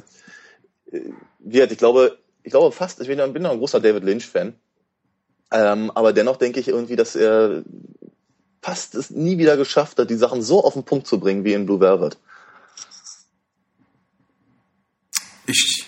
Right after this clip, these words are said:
Speaker 2: stimme dir vollkommen zu. Also ich hab, ähm, meine Probleme mit ein paar David Lynch-Filmen, aber im Großen und Ganzen würde ich auch sagen, ich bin ein großer Fan. Wobei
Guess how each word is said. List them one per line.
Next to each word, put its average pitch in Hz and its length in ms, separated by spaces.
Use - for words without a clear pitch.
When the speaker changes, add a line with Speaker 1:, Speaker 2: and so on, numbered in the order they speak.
Speaker 2:
stimme 127 260
dir 117 100
vollkommen 135 360
zu. 117 360
Also 110 180
ich 113 140
hab, 127 200
ähm, 117 1000
meine 123 460
Probleme 127 400
mit 147 180
ein 127 80
paar 131 140
David 117 240
Lynch-Filmen, 117 480
aber 113 120
im 113 120
Großen 117 300
und 110 60
Ganzen 113 220
würde 110 120
ich - 60
auch 123 100
sagen, 110 240
ich 110 120
bin 117 120
ein 110 40
großer 113 320
Fan. 117 420
Wobei 117 640